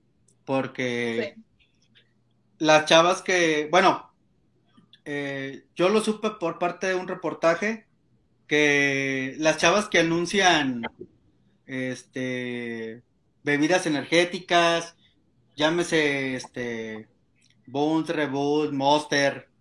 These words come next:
Speaker 1: X, Y y Z, ¿sí? Lo hacen con ese afán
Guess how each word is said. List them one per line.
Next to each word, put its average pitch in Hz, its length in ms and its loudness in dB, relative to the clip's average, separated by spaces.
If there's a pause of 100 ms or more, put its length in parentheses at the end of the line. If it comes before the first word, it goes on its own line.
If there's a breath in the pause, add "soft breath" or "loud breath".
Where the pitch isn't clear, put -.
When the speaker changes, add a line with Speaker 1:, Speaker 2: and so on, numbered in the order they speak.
Speaker 1:
X, 151 380 -4
Y 131 160 -2
y 143 220 -2
Z, 170 460 -2 (460)
¿sí? - 340 -10 (320)
Lo 151 120 4
hacen 165 220 2
con 165 180 2
ese 165 160 2
afán 175 420 4